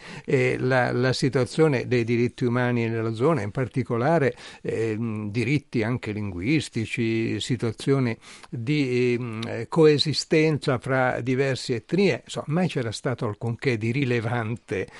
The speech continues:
di veramente conflittuale fra persone la cui prima lingua era la russa e persone la cui prima lingua era, eh, l'ucraina.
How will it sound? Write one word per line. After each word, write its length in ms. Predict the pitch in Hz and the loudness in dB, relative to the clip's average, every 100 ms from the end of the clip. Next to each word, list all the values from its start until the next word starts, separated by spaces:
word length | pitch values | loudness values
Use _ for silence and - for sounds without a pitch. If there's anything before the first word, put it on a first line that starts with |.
| - | -14
di 240 | - 139 143 | -4 2 2
veramente 760 | 123 156 147 143 160 151 131 | 6 6 6 4 4 2 -2
conflittuale 840 | - 123 107 120 - 139 131 135 113 | -2 -4 -4 -8 -4 0 2 2 0
fra 220 | 131 120 | -2 -4
persone 440 | 127 104 170 147 | -4 -2 0 2
la 120 | 113 | 0
cui 160 | 113 131 | 0 -2
prima 260 | 151 147 131 | 0 0 2
lingua 480 | 139 156 123 113 | 2 2 0 0
era 320 | - 139 123 113 | 0 0 0 -2
la 140 | 131 | -2
russa 420 | 123 170 - - 135 | 2 2 0 0 0
e 60 | |
persone 500 | 101 120 - 151 139 | 0 -4 -2 0 0
la 140 | 117 113 | 0 -2
cui 140 | 120 | -4
prima 240 | 113 123 110 | -2 -2 0
lingua 400 | 117 123 110 107 | 0 0 -2 -2
era, 440 | 110 104 110 113 | -2 -2 -2 -4
eh, 80 | 113 | -2
l'ucraina. 580 | 110 101 107 101 92 | -4 -4 -4 -4 -8